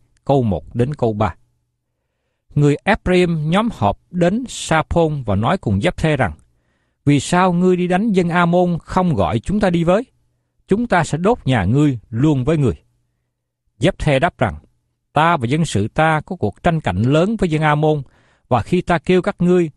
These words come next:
thì các ngươi không có giải cứu ta khỏi tay chúng nó. Thấy rằng các ngươi không đến tiếp cứu ta, thì ta đã liều mình đánh dân A-môn,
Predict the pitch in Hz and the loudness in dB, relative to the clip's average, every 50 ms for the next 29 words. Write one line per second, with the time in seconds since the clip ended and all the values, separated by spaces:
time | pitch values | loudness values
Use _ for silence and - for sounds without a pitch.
0 | _ - - - - - 175 - - 160 170 175 180 175 - - - 180 170 160 | _ -10 -6 -6 -4 -4 -4 -4 -2 0 2 2 2 0 0 -4 -4 -2 -2 -2
1 | - 190 190 170 110 92 85 78 95 139 - - 185 226 208 - 170 156 156 156 | 0 -2 -2 -2 -2 -2 -2 -2 -4 -4 -2 -2 -2 -2 0 0 0 2 0 0
2 | 143 - - - 90 107 135 - - 147 147 131 - 160 165 170 165 175 208 - | -4 -6 -6 -4 -4 -4 -2 -2 0 0 0 0 0 -2 0 0 0 0 -2 -4
3 | _ _ _ _ _ _ _ _ _ _ _ _ _ _ _ - 233 262 220 202 | _ _ _ _ _ _ _ _ _ _ _ _ _ _ _ -4 -2 0 2 0
4 | 151 127 120 - 185 - - 190 190 190 175 - - 180 180 180 190 220 247 233 | 0 0 -2 -4 -4 -2 0 2 2 2 0 0 -2 -2 0 2 0 0 -2 -2
5 | - 247 254 - - 233 240 - 180 175 165 160 135 _ _ _ _ _ _ _ | -4 -4 -4 -2 -2 -2 -2 2 2 2 2 0 -2 _ _ _ _ _ _ _
6 | _ _ - - 127 107 - - 160 160 143 160 160 143 143 143 135 123 127 131 | _ _ -4 -2 -2 -2 0 0 0 0 2 2 2 2 2 2 2 2 0 0
7 | 120 107 90 85 95 120 147 196 196 170 160 143 151 151 151 151 143 143 143 143 | 0 0 -2 -4 -4 -2 -2 0 0 0 0 0 0 0 0 2 2 2 0 0
8 | 127 | -2